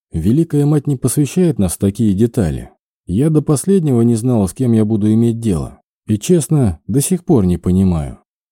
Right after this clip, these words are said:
Сначала я думала, что ты простой дарниец, потом, что ты эльфийская нежить. Но теперь, когда я тебя увидела, то запуталась ещё больше». «Ты сказала, что я проклят.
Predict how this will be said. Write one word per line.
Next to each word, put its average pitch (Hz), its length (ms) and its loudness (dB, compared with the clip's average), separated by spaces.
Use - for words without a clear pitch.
Сначала 151 580 -2
я 143 160 2
думала, 143 720 0
что - 200 -4
ты 175 160 0
простой 170 400 0
дарниец, 160 760 -2
потом, 123 640 0
что - 220 -8
ты 165 180 0
эльфийская 160 540 -2
нежить. 82 500 -2
Но - 120 -2
теперь, - 380 -2
когда 131 300 0
я 123 80 2
тебя 127 280 0
увидела, 117 680 -2
то 98 120 -2
запуталась 147 640 0
ещё 160 340 0
больше». 80 500 -4
«Ты 90 140 0
сказала, 127 480 0
что 123 200 -2
я 131 160 2
проклят. 104 560 -2